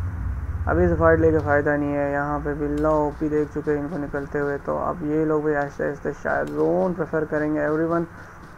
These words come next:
let's see क्या होता है। Roger Fox यहाँ पे flying मार के आ चुके हैं। इन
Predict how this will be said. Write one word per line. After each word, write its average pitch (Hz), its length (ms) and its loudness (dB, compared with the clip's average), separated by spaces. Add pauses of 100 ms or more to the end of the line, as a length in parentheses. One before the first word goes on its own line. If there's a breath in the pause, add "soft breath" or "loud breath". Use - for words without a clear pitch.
(100)
let's 175 280 0
see 220 240 -4 (1200)
क्या 160 120 6
होता 170 420 4
है। 165 180 4 (1160)
Roger - 360 -4
Fox - 440 -2
यहाँ 156 200 0
पे 160 120 -4
flying 156 460 -4
मार 151 200 0
के 147 100 -8
आ 143 120 -6
चुके - 260 -10
हैं। 143 260 -6
इन 160 120 -2